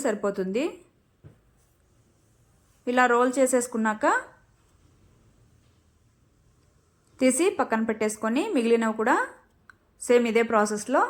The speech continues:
రోల్ చేసేసుకోవడమే. తర్వాత పాన్ అనేది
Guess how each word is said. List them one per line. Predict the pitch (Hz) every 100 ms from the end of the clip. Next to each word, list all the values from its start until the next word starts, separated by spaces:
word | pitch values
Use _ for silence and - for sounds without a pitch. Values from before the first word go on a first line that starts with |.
| - 240
రోల్ | 208 208
చేసేసుకోవడమే. | 196 202 196 - 190 196 349 494 - _ _ _ _ _ _ _ _ -
తర్వాత | 262 262 359 539 - -
పాన్ | 233 233 240
అనేది | 240 226